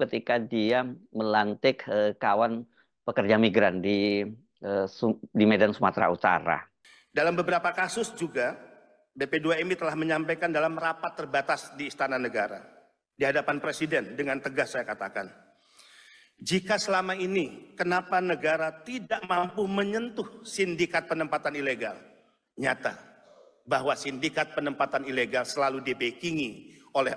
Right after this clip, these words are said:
Speaker 2: oknum-oknum memiliki atributif-atributif kekuasaan di negara ini. Di depan Presiden, di hadapan Panglima T N I, di hadapan Kapolri, menteri dan lembaga, saya katakan,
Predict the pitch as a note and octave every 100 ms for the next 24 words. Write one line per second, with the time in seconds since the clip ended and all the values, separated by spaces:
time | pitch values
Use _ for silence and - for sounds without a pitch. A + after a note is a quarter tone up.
0 | C#3+ C3 C#3 B2 C#3+ B2 C3+ C3 B2+ -
1 | B2+ B2+ C3+ C3+ C#3 C3 C3+ B2 C3 -
2 | C3 - B2 - C3 A#2+ B2 B2+ - -
3 | A#2+ B2+ A#2+ - A#2+ A2+ G#2+ - - _
4 | A#2+ C3+ A2+ A2+ G2 F2+ F#2 F2 - -
5 | _ _ - _ - C#3+ F3 G3 F#3+ F#3
6 | - F#3 E3 A2+ C#3+ C#3+ D#3 D#3 D#3 E3+
7 | D#3+ E3 E3 E3 D#3 E3 D#3+ A#2 B2+ D3
8 | D#3 D#3 E3+ F3 F3 G3 E3+ C#3 - -
9 | - _ _ _ F#3 G3+ - A3+ E3 D3
10 | C#3 A#2 G#2 A2 G#2 - - F3+ E3 B2
11 | G#2